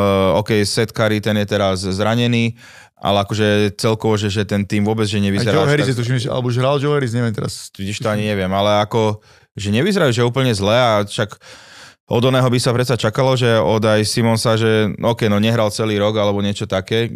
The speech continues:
Speaker 1: tak uvidí, že čo s ním bude, že potrebuje sa nejak rozbehnúť, ale akože vyfalovať sa hneď takto
Speaker 2: No, Joe
Speaker 1: a
Speaker 2: Harris ešte nehral, no.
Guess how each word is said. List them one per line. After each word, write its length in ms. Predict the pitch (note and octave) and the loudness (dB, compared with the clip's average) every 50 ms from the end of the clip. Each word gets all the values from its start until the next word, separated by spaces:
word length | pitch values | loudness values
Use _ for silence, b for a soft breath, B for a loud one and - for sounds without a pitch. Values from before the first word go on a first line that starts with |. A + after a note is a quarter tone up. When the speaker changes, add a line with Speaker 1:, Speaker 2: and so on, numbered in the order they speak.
| - - - - - _ _ _ | -12 -14 -16 -18 -20 _ _ _
Speaker 1:
tak 160 | _ - G#2 | _ -4 -2
uvidí, 320 | F#2+ G2+ G#2+ A2 A2 G#2 G#2+ | -2 0 0 0 0 0 0
že 320 | G#2+ G#2 G#2 G2+ G2+ F#2+ | 0 2 2 0 0 0
čo 80 | - G#2+ | -2 -4
s 160 | G#2 - - | -4 -2 -2
ním 80 | G#2 G2 | -2 0
bude, 400 | F#2+ F#2+ F#2+ G#2+ A2 A#2+ A#2+ - | 0 0 0 0 0 0 0 -2
že 240 | - G2+ G#2+ G2 | -4 -6 -6 -6
potrebuje 400 | F#2+ G2+ G2 A2 G#2+ G2+ G2+ G2 | -4 -4 -4 -2 -2 -2 -2 -2
sa 80 | A2+ G#2+ | -2 -2
nejak 160 | G2+ F#2+ F2+ | -2 0 0
rozbehnúť, 480 | F#2 F#2 F#2 F#2 G2+ G#2 A2 A2+ A2 G#2 | -2 -2 -2 -2 -2 0 0 0 0 2
ale 160 | F#2+ G2 G2 | 2 2 0
akože 240 | F#2+ - G2 G2+ F#2+ | 0 -2 -4 -4 -2
vyfalovať 540 | G2+ G2+ G2+ G#2+ G2+ G#2 G#2 G2+ G2+ G2+ - | -2 -2 -2 -2 0 0 2 0 0 0 0
sa 320 | - G#2+ G#2 G2+ G2+ G#2 | -2 0 0 0 0 0
hneď 160 | G2+ G2+ G2 F#2+ | 0 -2 -2 -2
takto 480 | - G2 G2 - - - G#2+ G#2+ G#2 | -4 -6 -6 -6 -4 -2 -2 0 2
Speaker 2:
No, 80 | G2+ G2 | 2 2
Joe 80 | G2 | 2
Speaker 1:
a 80 | F#2+ G2 | 2 2
Speaker 2:
Harris 160 | D3 D3 D3 | 2 0 0
ešte 160 | B2 - C3 | -2 -2 -2
nehral, 320 | B2+ B2+ B2+ A#2 A2 G#2+ A2 | 0 0 0 0 0 -2 -2
no. 160 | A2+ A2+ | -2 -4